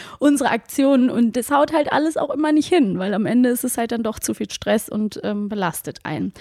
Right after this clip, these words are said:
Aber zu unserem heutigen Thema passt diese, also passt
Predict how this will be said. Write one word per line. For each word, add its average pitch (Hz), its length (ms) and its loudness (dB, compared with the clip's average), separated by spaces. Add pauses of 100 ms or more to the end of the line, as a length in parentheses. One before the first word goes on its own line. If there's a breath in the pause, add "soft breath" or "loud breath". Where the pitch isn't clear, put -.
(1000 loud breath)
Aber 214 480 -2 (120)
zu - 160 0
unserem 415 300 6
heutigen 294 340 6
Thema 233 420 2
passt - 600 -4
diese, 233 580 -2
also 233 200 -2
passt - 360 -2